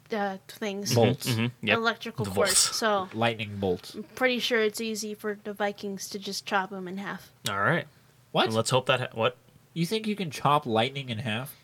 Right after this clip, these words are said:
Speaker 1: No, charger. A charger is a cable.
Speaker 3: So she's thinking of the actual, like, cable.
Speaker 2: That's not what it is.
Speaker 3: Not
Speaker 2: They were
Speaker 1: That
Speaker 2: founded
Speaker 1: is
Speaker 2: in the sixties. They don't have that. They didn't have that in the sixties.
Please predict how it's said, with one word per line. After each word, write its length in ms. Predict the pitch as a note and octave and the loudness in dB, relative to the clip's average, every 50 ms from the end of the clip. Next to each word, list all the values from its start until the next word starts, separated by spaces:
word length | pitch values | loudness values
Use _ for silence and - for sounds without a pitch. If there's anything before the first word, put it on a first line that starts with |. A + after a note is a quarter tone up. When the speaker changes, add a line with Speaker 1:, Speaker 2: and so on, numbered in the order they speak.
| _ _ - | _ _ 0
Speaker 1:
No, 420 | C4+ E4+ F#4 G4+ F#4 B3+ G#3 G3 - - - | 6 8 10 10 10 8 6 2 -6 -12 -4
charger. 560 | - - D4 E4+ F#4 - B3+ C#4+ D4+ D#4 D#4 - - | 2 4 6 6 6 4 2 2 2 2 0 0 2
A 80 | - C4+ | 2 2
charger 640 | C4 - - - F4+ F#4+ - - B3+ A3+ G#3+ A3 - - | 2 2 4 6 8 6 6 4 -2 -4 -4 -6 -6 -6
is 180 | A3+ B3+ A#3+ B3+ | -6 -4 -4 -6
a 60 | B3+ | -6
cable. 420 | - E4+ F#4+ D#4+ G#3+ E3+ - - - _ _ _ _ - - - - - - - - _ _ - - - - _ _ _ _ _ _ _ _ _ - | -4 -2 -2 -2 -4 -6 -12 -14 -20 _ _ _ _ -20 -20 -20 -20 -20 -20 -20 -20 _ _ -20 -20 -20 -20 _ _ _ _ _ _ _ _ _ -2
Speaker 3:
So 80 | B2 A#2 | 2 4
she's 200 | A#2+ E3+ D#3 - | 6 6 6 6
thinking 200 | D#3+ C#3 C3 B2+ | 4 4 4 6
of 60 | B2 | 6
the 80 | B2 | 6
actual, 260 | A#2+ A#2+ A2+ - A#2 A2 | 6 6 4 2 0 0
like, 180 | G2+ F#2+ - - _ - | 0 0 -4 -6 _ -6
cable. 480 | - - A2+ A2 G#2 F#2+ F#2 F2+ F2+ - - | 0 2 2 2 2 0 -4 -6 -6 -4 0
Speaker 2:
That's 180 | F#3+ G#3 G3+ - | 0 0 0 0
not 200 | G#3+ A3 G#3 E3 | -2 0 4 4
what 120 | C#3+ B2 | 4 4
it 100 | A2+ A2+ | 6 4
is. 320 | A#2 A#2 B2+ D3+ F#3 F3 - | 4 4 4 2 0 -2 -2
Speaker 3:
Not 220 | A2+ G#2 - - _ _ _ - _ _ _ _ _ _ _ _ - | -2 -2 -2 -4 _ _ _ -20 _ _ _ _ _ _ _ _ -2
Speaker 2:
They 120 | D#3+ E3+ | 0 0
were 60 | F#3 G3 | 2 2
Speaker 1:
That 100 | F#3 - | 4 6
Speaker 2:
founded 280 | G3+ G3 G#3+ G#3+ G#3 | 6 6 8 8 8
Speaker 1:
is 60 | G3 G3 | 8 8
Speaker 2:
in 120 | G3 G3 | 6 4
the 100 | F#3+ E3+ | 2 2
sixties. 520 | - - - A3+ A3 - - F3+ C3+ G#3 | 4 6 6 6 6 4 2 2 2 2
They 80 | B2+ D3 | 2 0
don't 140 | D#3 C3 C3 | 0 0 0
have 240 | C#3+ A#2+ B2 A#2+ A2+ | 0 2 0 0 0
that. 280 | B2+ C#3+ E3 F#3 F3+ - _ _ _ _ _ _ _ _ - | 0 0 0 -2 -2 -6 _ _ _ _ _ _ _ _ -6
They 60 | E3 | -4
didn't 120 | F#3+ F3 D#3 | 0 2 2
have 140 | C3+ A2+ A2 | 2 2 2
that 100 | A#2+ A2+ | 0 -2
in 80 | G#2+ G2+ | -2 -4
the 60 | - | -6
sixties. 420 | - - C3+ B2 - - D#3 D3 | -4 -2 -4 -4 -4 -4 -8 -8